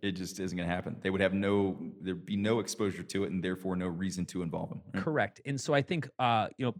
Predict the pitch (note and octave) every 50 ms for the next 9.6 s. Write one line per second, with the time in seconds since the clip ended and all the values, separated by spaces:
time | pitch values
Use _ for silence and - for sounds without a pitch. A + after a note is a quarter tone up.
0 | - - - F3+ G3 G#3+ G#3 F3+ D3 C#3 C#3+ C3+ B2+ B2 A2 G#2+ G#2 G2+ G2 F#2+
1 | G#2+ A2 G#2+ - - - - - - D3 A#2 A#2 A2 - A2 E2+ D#2+ G#2+ G#2+ -
2 | D3+ - G#3 - - C3+ A2 G2+ G2+ F#2+ F#2+ G2 - _ _ _ _ - - _
3 | _ _ _ - C3+ C3+ B2 B2 D3 G3 G#3+ G#3+ G3+ E3 - - E3+ D3+ - D3+
4 | C#3 C3+ B2+ C3 C3 - A2+ G#2 - - D4+ G3+ E3+ A#2+ A2+ G#2 G2+ - _ _
5 | _ _ _ _ _ - A#2+ A#2 A#2 A2+ A2+ A2+ G#2+ F#2+ - _ _ _ - D3+
6 | C3+ C3+ E3+ F#3+ F#3+ A#3+ C4+ C#4 F#3 G2 - _ - D#3 D#3 F3 - - A#3+ -
7 | G#3+ B3 C4 A3 - A3 F#3 F3 D#3+ D3+ - - - D#3 D#3+ - - D3+ - D3+
8 | D3 C#3+ C3 C3 C3+ D#3 C#3+ - - G#3 A3+ A3 D#3+ G#2 - - - - - -
9 | - _ B2 B2 A#2 - - G#3+ A3 G#3+ - -